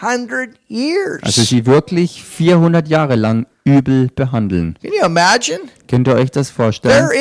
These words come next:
Speaker 1: in this strange land and they've got this promise that they're supposed to be living somewhere else.
Speaker 2: Sie sind in diesem fremden Land und haben eigentlich die Verheißung,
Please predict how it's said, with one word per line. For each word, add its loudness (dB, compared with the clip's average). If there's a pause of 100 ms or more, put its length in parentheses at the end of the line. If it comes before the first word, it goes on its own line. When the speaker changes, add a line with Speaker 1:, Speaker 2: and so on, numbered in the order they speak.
Speaker 1:
in -4
this 2
strange -2
land -2
and -4
they've 2
got -2
this 0
promise 0
that -4
they're 0
supposed -2
to -2
be 0
living -2
somewhere 0
else. -2
Speaker 2:
Sie 4
sind 2
in 0
diesem 0
fremden -2
Land 0
und 2
haben 0
eigentlich -2
die -4
Verheißung, 2